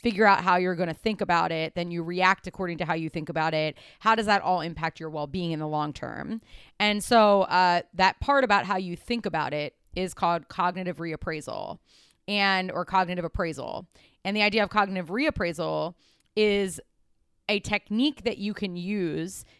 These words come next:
to change the way that you think about a stressor, which then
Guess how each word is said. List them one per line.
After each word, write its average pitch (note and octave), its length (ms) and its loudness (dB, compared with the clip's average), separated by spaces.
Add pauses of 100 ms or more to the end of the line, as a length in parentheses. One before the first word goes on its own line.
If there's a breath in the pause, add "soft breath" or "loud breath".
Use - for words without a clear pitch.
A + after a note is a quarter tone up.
(120 soft breath)
to A3 140 -2
change A#3+ 800 -2
the G#3+ 100 0
way G3 180 2
that F#3 140 -6
you E3+ 160 -8
think - 480 -6 (100)
about D3+ 580 -2 (640 soft breath)
a G3+ 40 0
stressor, F#3+ 840 -2 (400)
which A3+ 300 -2
then A3+ 180 2